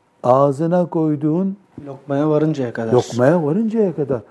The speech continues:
Speaker 1: Halbuki zaten eve sen getirdin, yemek yapıldı, patates yemeği yapıldı, beraber yiyorsunuz. Olsun onu bile Allah sadaka sayıyor eğer
Speaker 2: Allah'ın rızasını düşünerek yaptığında.
Speaker 1: Bunun için eski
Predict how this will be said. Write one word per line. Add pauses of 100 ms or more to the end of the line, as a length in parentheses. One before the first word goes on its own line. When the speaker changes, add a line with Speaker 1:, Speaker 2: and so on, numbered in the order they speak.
(200)
Speaker 1:
Halbuki
zaten
eve (420)
sen
getirdin, (280)
yemek
yapıldı,
patates
yemeği
yapıldı,
beraber
yiyorsunuz. (480)
Olsun
onu
bile
Allah
sadaka
sayıyor
eğer (1200)
Speaker 2:
Allah'ın
rızasını
düşünerek
yaptığında.
Speaker 1:
Bunun
için
eski